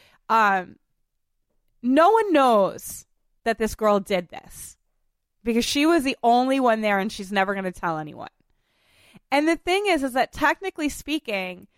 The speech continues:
just the act of using the microwave will kill any germs because that's the nature of how microwaves work. The waves themselves work.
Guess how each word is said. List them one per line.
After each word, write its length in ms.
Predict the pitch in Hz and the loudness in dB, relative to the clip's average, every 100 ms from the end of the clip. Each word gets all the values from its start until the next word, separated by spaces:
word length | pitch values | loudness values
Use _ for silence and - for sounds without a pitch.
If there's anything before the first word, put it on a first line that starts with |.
| _ _ _ | _ _ _
just 300 | - 349 - | 0 0 0
the 100 | 440 | -2
act 320 | 269 269 277 | 2 0 0
of 120 | 254 208 | -4 -4
using 580 | 208 269 349 302 254 | 0 2 2 0 -2
the 60 | 220 | -2
microwave 840 | 202 202 196 196 190 185 185 190 _ _ _ _ | -2 -4 -4 -4 -2 -2 -6 -10 _ _ _ _
will 320 | 220 254 240 _ | 2 2 2 _
kill 380 | - 359 370 320 | -6 2 4 4
any 280 | 262 240 240 | 4 2 -2
germs 540 | 214 247 254 180 180 - | -2 2 2 0 -4 -10
because 280 | 240 285 233 | -4 -2 2
that's 220 | 254 269 | 0 0
the 120 | 277 | -2
nature 600 | 247 262 330 - 269 233 | 0 0 0 0 2 2
of 380 | - 220 220 214 | 4 4 4 2
how 220 | 220 226 | 0 0
microwaves 920 | 214 220 269 - 226 208 196 185 196 - _ _ _ _ _ | 2 2 0 0 0 2 2 0 -6 -14 _ _ _ _ _
work. 240 | 277 285 | 0 2
The 100 | 208 | 2
waves 540 | 208 226 277 285 240 208 | 2 4 4 2 0 -4
themselves 760 | 214 214 - 247 214 185 - 208 | -6 -4 0 2 4 2 -2 -2
work. 460 | 247 170 _ _ | -2 -2 _ _